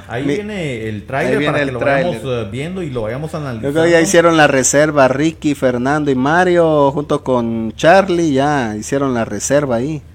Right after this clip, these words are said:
Speaker 1: Para ir a ver la
Speaker 2: Y
Speaker 1: película.
Speaker 2: Juanito ahí para ir a ver la película. Todos son rojos.
Speaker 1: Ah,
Speaker 2: En
Speaker 1: caray.
Speaker 2: ese grupo La Chamusca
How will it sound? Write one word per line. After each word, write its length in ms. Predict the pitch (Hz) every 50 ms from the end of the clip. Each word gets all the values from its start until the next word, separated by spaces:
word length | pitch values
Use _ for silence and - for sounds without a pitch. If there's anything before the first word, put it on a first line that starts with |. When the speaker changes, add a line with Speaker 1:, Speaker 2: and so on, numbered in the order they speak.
| - -
Speaker 1:
Para 200 | 120 117 110 123
ir 100 | 165 185
a 80 | 170 123
ver 120 | 147 170
la 40 | 175
Speaker 2:
Y 40 | 135
Speaker 1:
película. 200 | 135 127 123 131
Speaker 2:
Juanito 440 | 123 120 120 135 160 190 - - 151
ahí 140 | 139 151 170
para 180 | - 147 135 139
ir 80 | 143
a 60 | 143 139
ver 100 | 143 151
la 160 | 147 139 -
película. 640 | - 117 117 139 175 - - 180 175 170 175 170
Todos 300 | - - 170 185 202 175 -
son 120 | 165 156
rojos. 460 | 151 175 190 170 - 120 - - - - - - - - - - - - -
Speaker 1:
Ah, 100 | 107 139
Speaker 2:
En 60 | 151
Speaker 1:
caray. 140 | 120 135 170
Speaker 2:
ese 180 | 196 - 170
grupo 240 | 156 175 196 - 185
La 100 | 151 135
Chamusca 440 | - 127 131 165 - - - 156